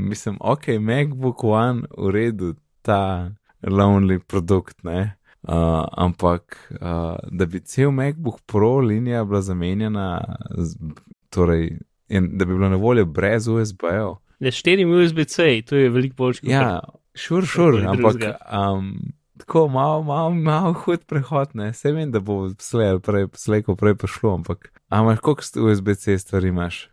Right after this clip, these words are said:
Speaker 2: Ja, nič.
Speaker 1: Ja, enako, ne.
Speaker 2: Ja, vem, ampak pač prej ali slej jih boš imel, ne. Mislim, tisto, kar je najbolj kul pri
Speaker 1: Ne vem.
Speaker 2: U S B C-ju, je to, da boš lahko vštekel noter en kabel v računalnik, ki bo šel v nek dock, ki bo imel dvajset U S B,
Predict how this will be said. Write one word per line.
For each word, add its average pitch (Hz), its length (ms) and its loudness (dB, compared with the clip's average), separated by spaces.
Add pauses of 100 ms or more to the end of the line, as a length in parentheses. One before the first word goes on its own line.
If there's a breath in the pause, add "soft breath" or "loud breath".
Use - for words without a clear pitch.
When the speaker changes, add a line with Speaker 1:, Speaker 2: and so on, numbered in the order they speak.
(140)
Speaker 2:
Ja, 107 280 2
nič. 117 380 -2
Speaker 1:
Ja, 123 340 6
enako, 104 420 0
ne. 92 260 -2 (140)
Speaker 2:
Ja, 127 100 -2
vem, 135 200 4
ampak 120 300 -2
pač - 220 0
prej 165 240 4
ali 156 80 -2
slej 151 200 4
jih 143 60 2
boš 131 180 0
imel, 131 180 4
ne. 110 140 0 (400)
Mislim, 143 260 0 (180)
tisto, 208 320 -2
kar 226 100 4
je 180 100 4
najbolj 180 320 0
kul 196 220 2
pri 160 320 2
Speaker 1:
Ne 98 100 8
vem. 131 140 8
Speaker 2:
U 143 40 10
S 123 40 6
B 175 60 8
C-ju, 135 280 6 (280 soft breath)
je - 100 -20
to, 160 100 -4
da 170 100 2
boš 160 140 -8
lahko 175 220 2
vštekel 185 320 2
noter 175 300 0
en 175 200 4
kabel 160 380 6
v 113 140 2
računalnik, 117 640 -4 (100)
ki - 160 -6
bo 135 80 2
šel 160 240 2
v 135 80 0
nek 147 160 -2
dock, 139 440 2
ki - 120 -8
bo 139 160 2
imel 147 180 8
dvajset 135 680 0
U 139 160 4
S 127 140 2
B, 123 160 6